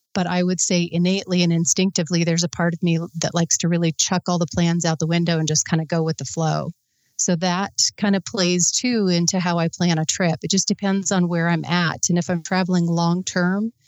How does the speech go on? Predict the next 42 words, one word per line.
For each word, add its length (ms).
a 60
year, 380
two 220
years, 500
even, 380
you 140
know, 140
a 60
few 220
months, 520
there 180
are 60
days 440
where 200
I'm 300
more 300
type 340
A 420
and 200
I 60
need 220
to 60
have 140
a 80
plan. 420
I 120
wanna 240
know 180
where 200
I'm 100
gonna 240
be. 340
And 140
some 200
of 60
that's 220
affected 420
by 140
weather, 560
by 160
seasons, 1040
um, 400